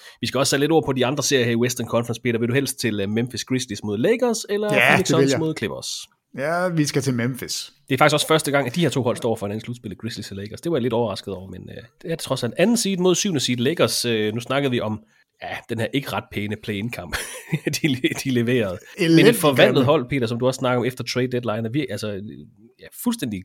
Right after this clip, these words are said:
Speaker 1: genopfundet sig selv efter de her handler, de fik lavet.
Speaker 2: Jamen altså, det, jeg synes, Lakers er, øh, måske den, den farligste syvende seed, jeg kan huske i mands minde. Altså, det, det er bare noget skrammel, hvis man er Memphis. Øh, jeg ved godt, at de, C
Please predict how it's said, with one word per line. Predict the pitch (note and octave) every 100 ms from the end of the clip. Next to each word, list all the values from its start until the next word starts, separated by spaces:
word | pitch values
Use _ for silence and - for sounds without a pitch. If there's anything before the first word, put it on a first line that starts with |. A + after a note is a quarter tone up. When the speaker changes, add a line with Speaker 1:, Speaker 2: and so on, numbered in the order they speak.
| -
Speaker 1:
genopfundet | F#3 - D3+ F2+
sig | G2
selv | - A#2+ -
efter | B2+ - G#2 G#2
de | -
her | A2+ G#2
handler, | B2 A2
de | A2
fik | G#2
lavet. | G#2+ A2 - _
Speaker 2:
Jamen | A#2 C#3
altså, | A#2 B2
det, | C#3+ C3+ C3 C3+ -
jeg | D3+
synes, | E3 C#3+
Lakers | C#3 C#3 B2+ A#2+
er, | B2 A#2 A#2 - _
øh, | - _ - _ -
måske | C#3+ C#3+ C#3+
den, | B2+ A#2 A2+ - - _ - - - -
den | D3
farligste | C3 C3+ C#3 D3 A#2+ B2
syvende | - D#3+ A2
seed, | - B2
jeg | B2 A#2+
kan | G#2+
huske | C3+ D#3 -
i | A2+
mands | G#2+ A#2+ -
minde. | A2 G#2+ A2
Altså, | F2 G#2
det, | G2 A2 A2 G#2
det | B2 B2
er | A2 A#2+ A#2+
bare | A2+ G2+ G#2 G#2 G2+
noget | G#2+ G2
skrammel, | - G#2+ G#2+
hvis | F2 G2
man | G#2
er | G2
Memphis. | G2 G2 D#2 - - -
Øh, | G2+
jeg | A2 B2
ved | D3
godt, | B2+ B2
at | A2+ -
de, | C3 A#2+ - _ _ _ _ _ _
C | -